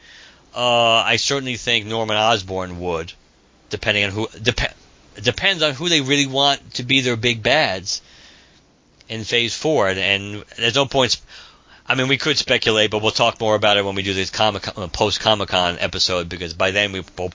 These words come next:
we'll probably have more clear answers once we know what the, what the movies really are gonna be in Phase Four. Then we can have a little more speculation,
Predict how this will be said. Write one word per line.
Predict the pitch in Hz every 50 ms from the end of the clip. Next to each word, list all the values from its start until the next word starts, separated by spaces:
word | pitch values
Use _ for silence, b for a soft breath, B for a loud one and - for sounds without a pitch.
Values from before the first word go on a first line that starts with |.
| - -
we'll | 98
probably | 92 - - 113 110 101 104 92
have | 98 101 95 98
more | 98 98 101
clear | - - - 110 101 95
answers | 98 98 104 104 - - 92 82 -
once | 98 90 85 -
we | 101 95
know | 95 95 92 92 87 - B B B B B B B - - -
what | - 110 98 -
the, | 104
what | - 117 123 -
the | 127
movies | 123 131 131 117 117 110 98 98
really | 110 110 101 98
are | 98 98 95
gonna | 95 92 92
be | 87 107 110 110
in | 101 92
Phase | - 95 92 95 90
Four. | - - 95 95 92
Then | 90 98 101
we | 101
can | - 87 78 -
have | 92 90 95 90 B B B B B B B
a | 120
little | 120 123 135 131 127
more | 117 110 104 98
speculation, | - - - 107 95 - 107 98 95 92 92 - - 87 82